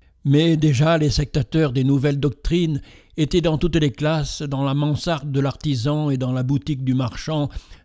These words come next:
dans la maison fortifiée du Seigneur et même parfois dans le palais épiscopal. Le soir, les réformés, par la force ou par la ruse, tirent de prison le courageux vieillard. Ils le conduisent au rempart et le descendent dans la campagne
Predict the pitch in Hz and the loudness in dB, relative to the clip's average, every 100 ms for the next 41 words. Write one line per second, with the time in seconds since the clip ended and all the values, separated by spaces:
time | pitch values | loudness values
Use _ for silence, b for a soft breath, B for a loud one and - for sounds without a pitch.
0 | - 139 147 147 147 139 - 156 - 135 | -2 2 4 4 4 2 0 -4 -4 -6
1 | - 160 143 123 147 135 143 147 - B | -4 -2 -2 -4 -4 0 2 0 -4 B
2 | B - 147 160 127 - - 147 143 139 | B -4 0 0 0 -4 -4 -2 -2 0
3 | 127 127 123 110 131 131 131 104 123 - | 0 0 0 0 -2 0 -2 -4 -6 -4
4 | 131 - 127 101 92 82 b b b b | -6 -2 -4 -4 -10 -16 b b b b
5 | b - 143 135 170 185 175 143 135 139 | b 0 2 2 0 0 0 -2 0 -2
6 | - 135 143 175 175 170 110 101 117 - | -2 -2 0 0 -2 -4 -8 -4 -4 -2
7 | 151 135 - 120 104 117 131 131 165 180 | -2 -2 -10 -12 -10 -6 -4 0 0 0
8 | 139 143 B B - 202 202 175 - 156 | -4 -6 B B -12 -6 0 0 2 0
9 | 131 180 165 143 160 147 139 156 147 143 | 0 -2 -4 -6 -4 -2 -2 -2 -2 0
10 | 135 117 98 85 - b b b 139 139 | 0 -4 -8 -14 -20 b b b 0 0
11 | 139 175 160 165 143 - 123 131 131 170 | 0 0 2 2 0 -4 -6 -6 -4 -2
12 | 175 170 - b b - 147 139 147 - | -2 -4 -12 b b -6 -2 2 2 0
13 | 175 156 143 131 151 143 135 117 117 135 | -2 -4 -2 -2 -2 -4 -4 -6 -6 -4
14 | 135 131 | -4 -6